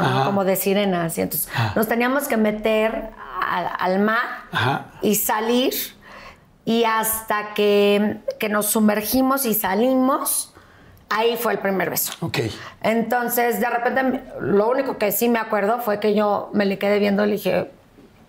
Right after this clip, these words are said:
Speaker 2: "Así son los besos de novela", porque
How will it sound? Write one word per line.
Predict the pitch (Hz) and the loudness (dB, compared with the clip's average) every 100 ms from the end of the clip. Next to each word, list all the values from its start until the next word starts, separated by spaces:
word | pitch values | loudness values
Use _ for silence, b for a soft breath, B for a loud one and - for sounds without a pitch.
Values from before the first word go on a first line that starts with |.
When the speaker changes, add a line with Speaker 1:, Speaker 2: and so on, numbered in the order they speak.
| - | -6
Speaker 2:
"Así | 190 175 381 | -4 0 0
son | 466 | 2
los | - 196 | 0 2
besos | 214 - 247 | 0 0 0
de | 226 | 0
novela", | 208 202 208 - B B B | 2 2 0 -2 B B B
porque | 214 214 233 233 233 - | -2 -2 -2 -2 -6 -14